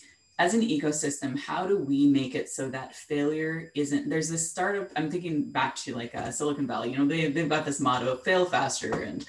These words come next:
it's all about failure. And, you know, you can make that a really trite statement, and it's just, it's a theme. We actually had, we've, I've had that on whiteboards for companies that I've been part of. I mean, I, I'll, I've gone down that path,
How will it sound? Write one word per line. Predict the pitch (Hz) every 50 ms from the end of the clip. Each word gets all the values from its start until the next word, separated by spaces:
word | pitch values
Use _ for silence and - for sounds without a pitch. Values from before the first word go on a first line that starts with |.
| - - - - - - -
it's | - 175 170
all | 175 165 160 156
about | 147 139 127 -
failure. | - - 135 135 135 143 139 139 143 135 - -
And, | 147 143 139 139 143 139 - - _ _ _ _ _ -
you | 185 175
know, | 175 170 165 - - - _ _ _ _ _ _ _ _ _ _ _ _
you | - - 190 185 190 202
can | - 240 220
make | 196 165 160 -
that | 165 156 156
a |
really | 143 139 143 143 139
trite | - - - 139 139 139 - -
statement, | - - 147 139 - - - 175 170
and | 151 143 139 139
it's | 127 -
just, | - 147 - -
it's | - - - -
a | - 123
theme. | - - 151 143 151 160
We | 170 185
actually | 190 185 - 151
had, | 139 - 117 127 127 117 - 175
we've, | 180 160 139 - -
I've | 151 151 -
had | - 139 127 113 110
that | 113 113 113
on | 120 120 117 120 117 - - 139
whiteboards | 139 131 135 131 - - - - 127 127 123 127 123 127 -
for | - 151 -
companies | - 139 127 123 120 123 123 120
that | 120 123
I've | 123 127
been | 135 139
part | - - 123 127 127
of. | 127 127 131
I |
mean, | 135 135 135
I, | - - -
I'll, | 135 147 147 127 120 117 117
I've | 131 151 156 -
gone | 139 131 120 117
down | 120 113 117
that | 110 - - -
path, | - 143 135 131 135 - -